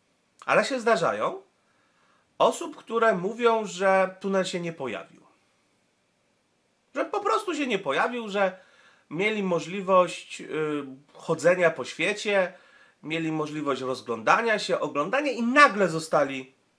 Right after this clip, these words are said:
do tego ciała z powrotem wessani. Ale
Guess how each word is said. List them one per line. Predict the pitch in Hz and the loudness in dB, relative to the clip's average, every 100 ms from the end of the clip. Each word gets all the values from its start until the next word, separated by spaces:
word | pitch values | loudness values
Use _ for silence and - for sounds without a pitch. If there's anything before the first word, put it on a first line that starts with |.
| _ _ _ | _ _ _
do | 156 | -2
tego | 170 151 147 | 0 0 2
ciała | 170 143 143 135 135 _ _ _ _ | 6 8 8 6 2 _ _ _ _
z | - | 0
powrotem | 170 156 156 143 135 | 2 4 2 0 -4
wessani. | 135 - - 98 - - 466 - _ _ _ _ _ _ _ _ _ _ _ _ _ _ _ - | -6 -4 -4 -4 -6 -10 -12 -14 _ _ _ _ _ _ _ _ _ _ _ _ _ _ _ 0
Ale | 131 247 233 113 117 | 6 8 8 2 0